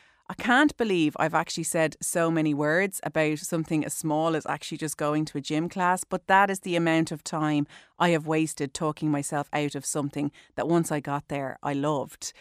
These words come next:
I don't know if you listened to the podcast by Glennon Doyle, We Can Do Hard Things, um, and she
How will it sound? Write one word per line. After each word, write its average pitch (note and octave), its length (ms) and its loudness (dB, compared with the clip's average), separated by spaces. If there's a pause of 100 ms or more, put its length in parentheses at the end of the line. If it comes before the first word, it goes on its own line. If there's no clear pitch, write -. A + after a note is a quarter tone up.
(480)
I - 20 2
don't G#3+ 160 4
know A#3+ 60 4
if A#3 80 0
you A#3 80 0
listened G3 260 -2
to - 60 -10
the D#3 80 -4
podcast D#3+ 560 -2
by D3 160 -2
Glennon D3 320 -2
Doyle, D3 500 0
We D#3 220 -2
Can D#3 160 -6
Do D3+ 240 -2
Hard C#3 320 -6
Things, C#3+ 500 -2 (100)
um, C#3+ 540 -4 (180)
and D#3 220 -4
she G#3+ 500 -2